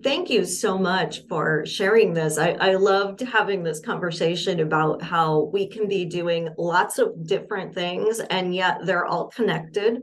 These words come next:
when we find our through line and our North Star. And we just keep doing what we love,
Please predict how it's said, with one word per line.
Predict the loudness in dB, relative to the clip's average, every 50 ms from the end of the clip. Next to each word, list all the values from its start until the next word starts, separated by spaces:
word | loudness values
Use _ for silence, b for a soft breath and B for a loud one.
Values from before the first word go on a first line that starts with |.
| -8 -6
when | -2 -2 -2 -2 0
we | 0 0 0
find | 2 2 2 2 2 2 0
our | 0 -2 -4 -6
through | -6 -4 -4 -2
line | -2 0 2 2 2 2 2 2 0
and | 0 0 -2 -2 -2
our | -2 -2 -2 -2 -2 -4
North | -4 -4 -4 -4 -4 -6
Star. | -10 -10 -10 -4 -2 0 0 2 4 4 4 2 2 B B B B 0
And | 0 2 4 4
we | 4 4
just | 4 4 4 2 0 -2
keep | -6 -6 -4 -4 -4 0
doing | 4 6 6 6 6 4 2 -2 -2 0
what | 0 0 0 -2
we | -4 -4 -4 -4 -4
love, | -6 -4 -2 0 2 4 4 4 4 2 2 0 -2 -4